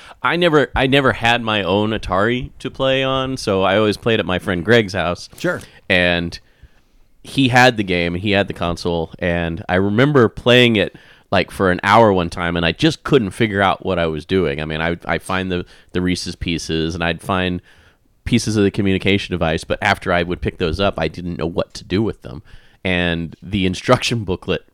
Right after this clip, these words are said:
Speaker 1: was not <laughs> very helpful in that game, so.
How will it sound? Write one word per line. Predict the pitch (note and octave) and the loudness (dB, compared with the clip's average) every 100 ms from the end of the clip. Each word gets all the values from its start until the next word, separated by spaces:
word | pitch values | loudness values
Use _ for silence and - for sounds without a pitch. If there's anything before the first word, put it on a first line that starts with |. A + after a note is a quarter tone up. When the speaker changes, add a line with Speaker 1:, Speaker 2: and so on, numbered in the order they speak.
| _ - | _ -20
Speaker 1:
was | F2+ F2+ D#2+ G2 | -6 -2 -2 0
not | C3+ C#3+ - | 2 2 -2
<laughs> | |
very | G#2 D#3 B2 | -2 0 2
helpful | C#3 C#3+ - A#2 F#2+ - - _ _ - _ _ _ _ _ | 2 0 -2 0 0 -2 -20 _ _ -20 _ _ _ _ _
in | G#2+ G2 | 0 0
that | F#2 F2 | -2 -2
game, | G2 E2 D#2 - | -4 -2 -6 -10
so. | - F2+ E2 | -6 -2 -2